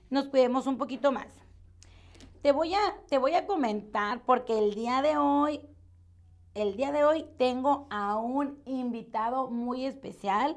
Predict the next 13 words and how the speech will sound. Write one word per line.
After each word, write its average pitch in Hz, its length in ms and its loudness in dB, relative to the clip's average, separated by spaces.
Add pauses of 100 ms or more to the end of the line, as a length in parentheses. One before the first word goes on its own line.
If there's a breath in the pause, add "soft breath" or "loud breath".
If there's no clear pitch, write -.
(340 loud breath)
a 233 240 4
un 240 400 -2
amigo 277 400 0
y 294 80 -10
compañero, 240 880 0 (480 loud breath)
eh, 240 480 -2
José 233 560 -4
Méndez, 247 720 -2 (540)
una 302 260 0
persona 262 720 0
que 311 540 2
no 262 180 0
solamente 339 840 0